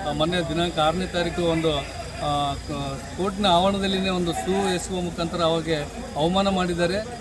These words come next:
ಅದರ ಜೊತೆಗೆ ಇಡೀ ಸಂವಿಧಾನಕ್ಕೆ, ಕಾನೂನಿಗೆ ಒಂದು ಅಗೌರವ ತೋರಿಸಿದ ಪ್ರಯುಕ್ತ ಇಂದು ನಮ್ಮ ಯಾದಗಿರಿಯ,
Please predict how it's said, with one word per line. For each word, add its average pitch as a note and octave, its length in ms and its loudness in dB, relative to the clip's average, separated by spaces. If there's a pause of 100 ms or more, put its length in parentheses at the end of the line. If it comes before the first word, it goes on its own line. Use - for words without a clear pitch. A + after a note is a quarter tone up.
(140)
ಅದರ D#3 120 -2 (140)
ಜೊತೆಗೆ F#3 260 0
ಇಡೀ F3 300 2
ಸಂವಿಧಾನಕ್ಕೆ, F#3 640 -2
ಕಾನೂನಿಗೆ F#3 540 0
ಒಂದು F3 260 2
ಅಗೌರವ F#3 380 0
ತೋರಿಸಿದ F3 380 -6
ಪ್ರಯುಕ್ತ E3+ 500 -2 (540)
ಇಂದು F3+ 180 0
ನಮ್ಮ E3+ 180 2
ಯಾದಗಿರಿಯ, E3+ 460 2